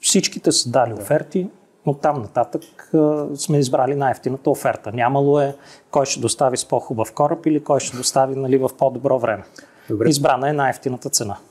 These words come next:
Speaker 2: Премиерът Кирил Петков, а, беше на първата копка, така да го кажа, на терминала в Александрополис. И имаме така заявките, че газовата връзка с Гърция ще е готова до края на юни, но
Speaker 1: Мгм.
Speaker 2: пък експертите казват, че няма да може да се ползва преди октомври.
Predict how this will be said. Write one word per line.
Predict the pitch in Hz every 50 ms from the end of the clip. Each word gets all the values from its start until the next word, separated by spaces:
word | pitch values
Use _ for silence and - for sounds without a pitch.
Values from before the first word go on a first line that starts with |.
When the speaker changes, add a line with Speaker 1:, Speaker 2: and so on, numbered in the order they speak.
| _ _
Speaker 2:
Премиерът | - 117 113 110 107 107 110 117 127 127 - - _ -
Кирил | 135 131 131 131 131 -
Петков, | 143 - - - 131 127 127 - - -
а, | 135 123 120
беше | 117 110 120 117 - - 127
на | 120 120 120 120 117 117 117 117 113 110 -
първата | - 120 117 117 113 - - - 120 113 113 113 113 110 110
копка, | - - 117 - - -
така | 113 - - 113
да | 107
го | 107 104
кажа, | - 117 101 107
на | 107 104
терминала | - - 110 107 104 107 104 107 107 104 104 101 98
в | - - - 117
Александрополис. | 110 104 104 - - 117 104 104 110 110 110 - 110 107 123 127 - - - _ _ _ _ _ _ - _ _ _ _
И | - 120 117
имаме | 123 127 135 135 135 131 127 127 127 123 123
така | 123 - - 120 120 120 117 113 120 - _ _ _ _ _
заявките, | - - 127 120 127 120 - - - - 131 123
че | - - 117
газовата | 127 120 117 123 117 - 120
връзка | 110 117 120 - - 117
с | 107
Гърция | 107 120 120 - - 127
ще | - 131
е |
готова | 110 113 - 127 123
до | 117 117
края | - 131 127 120 120
на | 120 117
юни, | 113 123 131 123 113 113 131 147 - _ _ _ _ _ _ -
но | 120
Speaker 1:
Мгм. | 104
Speaker 2:
пък | - 147 143
експертите | 139 - - - 143 135 - - - 127
казват, | 117 - 123 120 131 131
че | - - 127
няма | 127 127 127
да | 123
може | 123 123 127 127
да | 117
се | - -
ползва | _ - 131 123 123 117
преди | - 123 117 120
октомври. | 113 - - - 123 117 110 101 98